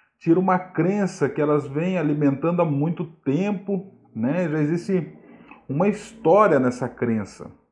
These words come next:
né? E que não tem fundamentação nenhuma, né? Então isso, isso fica muito, é, complicado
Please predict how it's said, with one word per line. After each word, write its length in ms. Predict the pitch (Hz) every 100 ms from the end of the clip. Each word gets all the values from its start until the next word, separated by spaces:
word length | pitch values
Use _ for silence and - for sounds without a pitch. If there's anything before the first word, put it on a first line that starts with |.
| _ 127
né? 460 | 110 123 180 185 - _ _ _ _ -
E 160 | 185
que 380 | 190 - 233 247
não 200 | 240 254
tem 160 | 247 254
fundamentação 720 | 254 247 240 240 240 240 247
nenhuma, 600 | 262 233 233 208 98 - - _ _ _
né? 260 | 123 160 208
Então 260 | 185 220
isso, 720 | 233 233 247 247 240 226 202 147
isso 300 | 180 - 208
fica 300 | 233 233 226
muito, 1000 | 196 185 220 240 233 240 240 226 190 - - - - -
é, 280 | 147 170 156
complicado 1400 | - - 254 294 - 190 - - 190 247 220 120 98